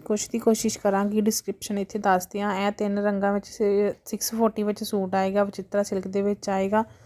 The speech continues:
ਤਿੰਨ ਕਲਰ ਇਹਦੇ ਵਿੱਚ ਅਵੇਲੇਬਲ ਨੇ ਤੇ ਤਿੰਨੋਂ ਹੀ ਕਲਰ ਜਿਹੜੇ ਨੇ ਅਵੇਲੇਬਲ ਹੈਗੇ ਨੇ। ਇਹ ਵਾਲੇ ਪਸ਼ਮੀਨਾ ਦੇ ਨਾਲ ਆਉਣਗੇ। ਇਹਨਾਂ ਦਾ ਪ੍ਰਾਈਸ ਬਾਰਾਂ ਸੌ ਰੁਪਏ ਆ। ਰੰਗ ਇਹਦੇ ਵਿੱਚ ਮੇਰੇ ਕੋਲ ਪੰਜ ਆਉਣਗੇ ਤੇ ਇੱਥੇ ਮੈਂ ਉਹਨਾਂ ਨੂੰ ਐਡ ਕਰ ਦਿੱਤਾ।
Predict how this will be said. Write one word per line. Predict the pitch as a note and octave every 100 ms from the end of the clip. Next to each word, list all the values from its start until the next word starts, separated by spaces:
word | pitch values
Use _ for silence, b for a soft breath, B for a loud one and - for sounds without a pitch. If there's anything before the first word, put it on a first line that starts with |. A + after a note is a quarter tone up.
| b b -
ਤਿੰਨ | A3 G#3 G#3
ਕਲਰ | G#3 G3+ G#3
ਇਹਦੇ | G3+ G#3
ਵਿੱਚ | G#3 -
ਅਵੇਲੇਬਲ | G3 F3+ F#3 G3 G#3 G#3
ਨੇ | G#3+ A3+ - _ _ _ _ - -
ਤੇ | G#3
ਤਿੰਨੋਂ | A3 G#3+ A3
ਹੀ | A#3
ਕਲਰ | A3 G3+ G3
ਜਿਹੜੇ | G3+ F#3+ G3
ਨੇ | G3+
ਅਵੇਲੇਬਲ | G3+ F#3 F#3 F#3 F#3 F#3+
ਹੈਗੇ | F#3+ F#3+ F#3
ਨੇ। | F#3+ F#3+
ਇਹ | G#3+ G#3
ਵਾਲੇ | G#3+ G#3+
ਪਸ਼ਮੀਨਾ | G#3+ A3 G#3 G3+ G3+ G3+
ਦੇ | G#3
ਨਾਲ | G3+ F#3+ G3
ਆਉਣਗੇ। | F#3+ G3 G#3 A#3 B B B B B -
ਇਹਨਾਂ | A3 G#3+ G#3+
ਦਾ | A3
ਪ੍ਰਾਈਸ | A3 G#3+ G3+ G3+
ਬਾਰਾਂ | G3 F#3+ F#3+
ਸੌ | F#3+ G#3
ਰੁਪਏ | G#3 G3+ G#3
ਆ। | G#3+
ਰੰਗ | G3+ F#3+ G3
ਇਹਦੇ | G3 G3+
ਵਿੱਚ | G#3 G#3 -
ਮੇਰੇ | G3 G3
ਕੋਲ | - G3+
ਪੰਜ | G3+ F#3+ F#3 F#3+
ਆਉਣਗੇ | F#3 G3 G3
ਤੇ | G3
ਇੱਥੇ | G3 G#3+
ਮੈਂ | G#3
ਉਹਨਾਂ | F#3+ F#3+
ਨੂੰ | G3
ਐਡ | F3+ F3
ਕਰ | F3+
ਦਿੱਤਾ। | F3 F3+ F3+ G#3